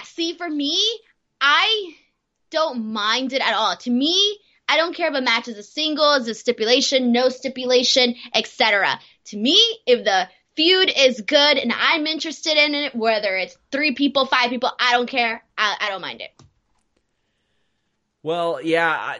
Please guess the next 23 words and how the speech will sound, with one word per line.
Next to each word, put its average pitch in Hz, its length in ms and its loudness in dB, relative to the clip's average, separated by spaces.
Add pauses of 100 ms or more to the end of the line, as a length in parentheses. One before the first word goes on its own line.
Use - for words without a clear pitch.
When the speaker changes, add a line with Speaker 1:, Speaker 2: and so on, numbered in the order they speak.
Speaker 2:
to 180 120 -8
me, 202 320 -6
I, 143 460 -2
I 143 40 -4
just 143 220 -8
hope 156 180 -4
they 147 100 -6
can 135 140 -10
switch 147 380 -10
these 135 180 -8
up 131 180 -4
enough. 143 260 -6
I 123 100 -4
know 131 140 -4
that 123 140 -12
they 123 120 -2
have 120 100 0
a 117 40 -2
last 117 340 -4
man 104 180 -10
standing 135 480 -8
match, 135 400 -8
but 113 260 -10